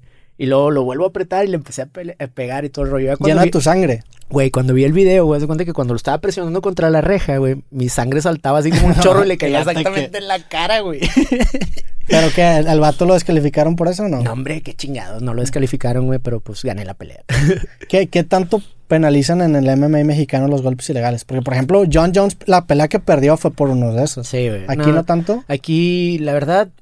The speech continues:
Speaker 1: no, no quiero hablar mal de los referees ni nada de eso, pero a mí me han tocado varias cosas que, pues, que no están chidas, güey. Por ejemplo, tuve una pelea contra Draco Cosio. Es el actual campeón de ciento cincuenta y cinco libras de Lux.
Speaker 2: Ujú.
Speaker 1: Y este, y,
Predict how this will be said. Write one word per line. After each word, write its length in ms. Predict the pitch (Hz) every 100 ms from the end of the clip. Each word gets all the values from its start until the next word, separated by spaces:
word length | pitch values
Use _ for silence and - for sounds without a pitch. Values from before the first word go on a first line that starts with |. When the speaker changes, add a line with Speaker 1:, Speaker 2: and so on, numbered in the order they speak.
| _ -
Speaker 1:
no, 360 | 147 165 185
no 240 | 180 156 156
quiero 480 | 156 151 143 120 107
hablar 280 | 117 123 123
mal 180 | 131 135
de 120 | 131
los 320 | 110 104 -
referees 420 | 110 107 123 117
ni 100 | 113
nada 260 | 110 110 117
de 80 | 117
eso, 180 | -
pero 180 | 135 123
a 40 | 117
mí 100 | 147
me 100 | 220
han 60 |
tocado 320 | 196 170 143 143
varias 240 | 139 135
cosas 360 | - 131 135 139
que, 580 | 139 120 117 110 101 - - - - -
pues, 140 | 107 -
que 80 |
no 60 | 117
están 180 | 123 160
chidas, 340 | - 123 95
güey. 140 | - -
Por 160 | 127
ejemplo, 300 | 127 139 135
tuve 180 | 131 151
una 140 | 165 170
pelea 280 | 131 135
contra 480 | 139 135 120 120 117
Draco 300 | 110 117 139
Cosio. 400 | - 127 - 196 - - - - -
Es 160 | 131 120
el 160 | 135
actual 300 | 127 - 127
campeón 320 | 127 135 143 139
de 80 |
ciento 260 | 131 139 135
cincuenta 260 | 135 120 -
y 40 |
cinco 200 | 127 139
libras 280 | 135 131 117
de 200 | 113 104
Lux. 300 | 120 175 - - -
Speaker 2:
Ujú. 320 | 127 135 180 - -
Speaker 1:
Y 120 | 135
este, 760 | - - 120 117 117 110 110 - -
y, 220 | 117